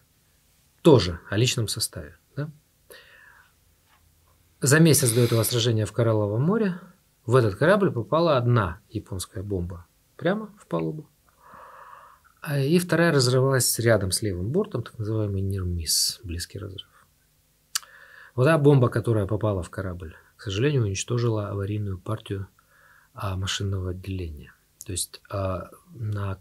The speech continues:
кораблях этого проекта было пять аварийных партий, разделенных по корпусу корабля, да? То есть в носовой части,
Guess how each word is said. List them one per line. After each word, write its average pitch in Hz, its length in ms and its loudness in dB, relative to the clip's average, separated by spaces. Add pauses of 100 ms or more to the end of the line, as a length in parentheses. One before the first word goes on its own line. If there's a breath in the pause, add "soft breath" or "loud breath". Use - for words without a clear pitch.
кораблях 107 420 -4
этого 98 220 -10
проекта 180 340 -6
было 101 240 -6
пять 98 340 -8
аварийных 90 420 -12
партий, 190 380 -12
разделенных 104 540 -6
по - 120 -12
корпусу - 440 -12
корабля, 92 380 -18
да? 180 160 -12
То - 100 -20
есть - 140 -14
в - 20 -18
носовой 214 420 -8
части, - 320 -10